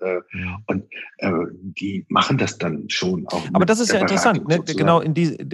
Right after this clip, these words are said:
Speaker 2: das ist die, die Frage zum Beispiel Mediaagenturen, es läuft ja häufig, häufig auch heute andersrum. Das heißt, erst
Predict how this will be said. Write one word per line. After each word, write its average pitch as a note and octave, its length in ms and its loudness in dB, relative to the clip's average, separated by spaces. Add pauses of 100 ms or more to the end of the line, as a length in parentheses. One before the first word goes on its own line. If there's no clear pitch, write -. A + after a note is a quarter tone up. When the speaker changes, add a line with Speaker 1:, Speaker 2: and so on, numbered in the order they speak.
(100)
Speaker 2:
das D3 220 -2
ist D3 80 -6
die, C#3 180 -2
die C3+ 140 -6
Frage C#3 260 2
zum A#2+ 120 -8
Beispiel A#2 180 -6
Mediaagenturen, C#3 760 -2
es G#2 140 -10
läuft B2+ 260 -4
ja C3 100 -6
häufig, C3 320 -4
häufig C3 500 -4
auch - 180 -6
heute A#2+ 280 -2
andersrum. B2+ 520 -2
Das F#2+ 100 -6
heißt, A2 240 -6
erst C#3 300 -4